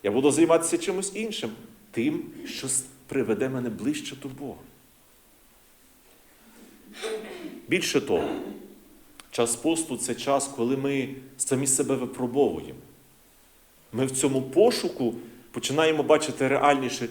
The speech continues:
хто ми є. Чи ми є справжні християни, чи ми справді знайшли Христа,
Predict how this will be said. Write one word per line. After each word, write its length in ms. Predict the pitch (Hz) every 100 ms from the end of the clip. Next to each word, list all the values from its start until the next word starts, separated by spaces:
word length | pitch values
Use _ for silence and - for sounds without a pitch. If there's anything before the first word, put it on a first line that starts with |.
| -
хто 640 | - - 156 170 170 151 - - -
ми 380 | 95 110 120 117 - - -
є. 280 | 85 101 - - - - - - _ _ _ _ _ _ _ _ -
Чи 180 | - 127
ми 120 | 113
є 100 | 95
справжні 580 | - - 170 233 - 113
християни, 560 | - - - 98 92
чи 120 | - 101
ми 100 | 107
справді 380 | - 156 123
знайшли 480 | 113 113 131 - 143
Христа, 560 | - 117 113 - 107